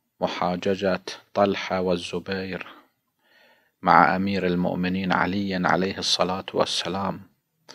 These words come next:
لما خرج عليه في الجمل،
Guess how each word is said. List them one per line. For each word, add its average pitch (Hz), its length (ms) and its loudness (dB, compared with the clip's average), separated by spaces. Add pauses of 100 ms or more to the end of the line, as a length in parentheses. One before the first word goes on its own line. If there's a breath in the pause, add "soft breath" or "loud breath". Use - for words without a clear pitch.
(420 loud breath)
لما 95 360 6
خرج 92 480 4
عليه 92 540 0 (1160 loud breath)
في 98 520 -2
الجمل، 87 600 2